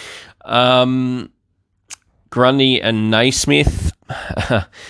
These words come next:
as I said, he's, uh, he's had the balls to go there, so let's, I'll see if he, um, if he stays with that.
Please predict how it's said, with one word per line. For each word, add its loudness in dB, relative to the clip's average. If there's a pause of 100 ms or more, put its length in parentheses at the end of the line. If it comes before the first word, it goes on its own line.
(220)
as 2
I 4
said, 0
he's, -2
uh, 2
he's 2
had 4
the -2
balls 2
to -2
go 6
there, 2
so 0 (840)
let's, -2
I'll 2
see 0
if -2
he, 2
um, 0 (640)
if -2
he -4
stays -2
with -10
that. 0